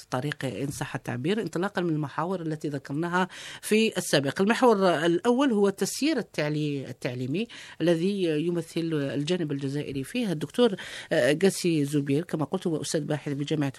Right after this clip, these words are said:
هواري بومدين، مختص في الجيو الفيزياء. اليوم سيتحدث معنا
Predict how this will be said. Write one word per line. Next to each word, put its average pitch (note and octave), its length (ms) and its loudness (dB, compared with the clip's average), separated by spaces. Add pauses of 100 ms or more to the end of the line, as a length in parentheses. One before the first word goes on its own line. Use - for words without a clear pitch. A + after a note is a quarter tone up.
هواري C#3 120 -2
بومدين، C#3+ 400 -2
مختص - 320 -6
في - 60 -6
الجيو D#3 320 0 (360)
الفيزياء. D#3+ 380 0
اليوم B3 280 4
سيتحدث F#3 920 -4
معنا E3 420 0